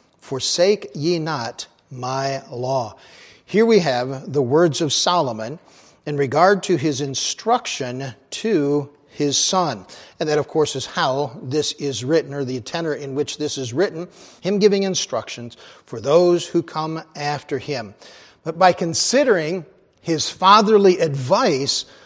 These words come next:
we can learn a great deal about the responsibility that fathers bear in shaping the lives of our children. We want to see four things this morning.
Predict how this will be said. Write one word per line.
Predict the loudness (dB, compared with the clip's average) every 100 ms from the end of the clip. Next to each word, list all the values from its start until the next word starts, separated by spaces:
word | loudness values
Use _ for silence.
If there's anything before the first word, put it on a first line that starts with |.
| -20 _
we | 0 2
can | 2 2
learn | 2 4
a | 0
great | 4 4 4
deal | 2 4 2 0
about | 2 2 2
the | 0
responsibility | 0 0 -4 -2 0 0 0 2 2 6 6 6 0 -2 -2 -2 -2
that | 0 0
fathers | -2 2 4 6 4 4 2
bear | -2 2 2 4 0 -4 -6 -20 _ -6
in | -4
shaping | -4 6 6 6 0 -2 0
the | 2
lives | 4 4 2 2 2 -2 -8 _
of | 0 2 2 0
our | 2 4 4
children. | 2 2 4 4 0 -8 -18 -10 4
We | 4
want | 4
to | 2
see | 2 2
four | 8 8 8
things | 4 0 2
this | 2 2 2
morning. | 2 2 0